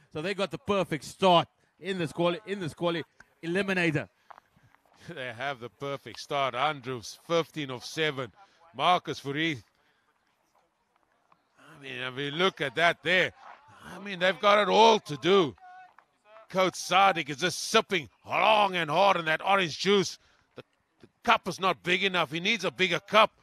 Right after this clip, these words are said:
Speaker 2: 'Cause his throat is getting certainly dry watching what we are watching out there. What an extra.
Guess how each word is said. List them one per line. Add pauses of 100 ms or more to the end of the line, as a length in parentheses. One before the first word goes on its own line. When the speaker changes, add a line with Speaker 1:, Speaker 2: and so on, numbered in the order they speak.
(1400)
Speaker 2:
'Cause
his
throat
is
getting
certainly
dry
watching (220)
what
we
are
watching
out
there. (3250)
What
an
extra.